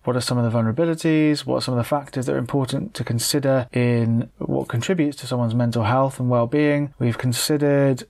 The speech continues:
factors in the workplace that we know from the research literature. So let's just go through some of the things that can be done to help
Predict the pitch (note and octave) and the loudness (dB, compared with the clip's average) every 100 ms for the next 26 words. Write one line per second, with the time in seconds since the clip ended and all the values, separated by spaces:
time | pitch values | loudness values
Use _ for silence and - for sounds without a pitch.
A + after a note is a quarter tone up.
0 | _ _ - D3+ C#3 - C#3+ C3+ B2 - | _ _ -2 -2 -2 0 2 2 0 -2
1 | B2+ B2 B2+ D#3+ D#3+ E3 D3 C#3+ C#3 C#3+ | -2 0 2 4 2 2 0 0 -2 -2
2 | C3+ B2+ B2 A#2 A2+ C#3+ C#3 C3+ C#3+ - | 0 0 0 0 0 0 0 -2 -6 -6
3 | - C3 B2+ A#2+ _ - - D#3+ F3 G3+ | -2 0 0 -4 _ -10 -2 0 0 -4
4 | - F3+ E3+ - F3 F3+ C3 B2 F#3+ F#3+ | -2 0 0 0 2 2 0 -4 -8 -16
5 | _ - - D3 D3 C#3 B2+ D3 C#3 B2 | _ -6 0 0 0 -2 0 0 0 -2
6 | B2+ B2 _ _ - C3+ C3 C#3+ D#3 D3+ | -6 -8 _ _ -2 0 2 2 0 0
7 | - B2+ D3+ C#3+ | -2 0 2 0